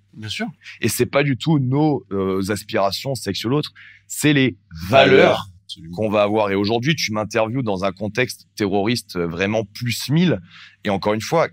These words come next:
Speaker 2: quelle est la particularité du terroriste actuellement ? Il ne reconnaît pas le système de valeurs qu'on lui propose. Et lui a décidé d'aller jusqu'à tuer des gens pour essayer de détruire ce système de valeurs.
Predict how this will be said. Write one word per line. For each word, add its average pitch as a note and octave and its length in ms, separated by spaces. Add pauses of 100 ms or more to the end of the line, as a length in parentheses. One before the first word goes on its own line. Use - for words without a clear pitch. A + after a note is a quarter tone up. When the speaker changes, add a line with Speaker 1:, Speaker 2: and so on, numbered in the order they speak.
Speaker 2:
quelle C3 160
est C3 60
la A#2+ 100
particularité C3 1000
du G2+ 100
terroriste G#2+ 480
actuellement ? G2+ 400 (500)
Il G#2+ 200
ne G2+ 80
reconnaît G2+ 440
pas G#2 140
le B2 100
système F#2+ 380
de F#2 80
valeurs F#2 280
qu'on F#2+ 100
lui G2 100
propose. B2+ 380 (560)
Et A2+ 260 (160)
lui C#3+ 420 (120)
a G#2 100
décidé B2 680 (1300)
d'aller B2 320
jusqu'à B2+ 360
tuer A#2 240
des A2 140
gens C#3+ 240 (1500)
pour F#3 380
essayer D3+ 340
de C3 120
détruire B2 380
ce - 120
système C3+ 360
de B2 80
valeurs. C#3 260